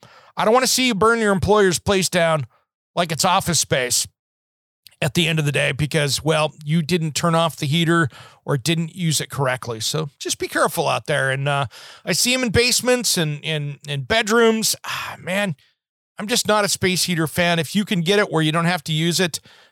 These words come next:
at all, you're good to go. I've got one here in my office, but I tell you what, that thing gets turned off, off and on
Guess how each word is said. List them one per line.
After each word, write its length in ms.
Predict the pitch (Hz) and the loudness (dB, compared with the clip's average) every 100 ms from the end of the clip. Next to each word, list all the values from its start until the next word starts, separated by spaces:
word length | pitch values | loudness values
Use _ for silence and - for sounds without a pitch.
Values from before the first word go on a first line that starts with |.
| - | -4
at 100 | 147 | 0
all, 460 | 170 196 233 202 - | 2 4 4 2 -2
you're 160 | 156 147 | -2 0
good 260 | 170 143 | 0 0
to 80 | 151 | -2
go. 380 | 139 151 143 117 - | 2 4 4 0 -4
I've 200 | 247 226 | -4 0
got 200 | 277 254 | 0 2
one 120 | 262 | 2
here 180 | 233 233 | 2 2
in 80 | 196 | 4
my 180 | 196 | 2
office, 340 | 202 214 - 208 | 4 2 2 -2
but 140 | - | 0
I 60 | 160 | -2
tell 180 | 156 180 | 0 0
you 100 | 170 | 2
what, 180 | 170 | 0
that 140 | 165 156 | 0 -6
thing 180 | 180 156 | -4 -4
gets 180 | 147 | -6
turned 280 | - 170 156 | -2 -2 2
off, 220 | 151 147 - - | 2 0 -4 -2
off 240 | 160 - | 0 0
and 80 | 160 | 0
on 260 | 160 160 | 2 2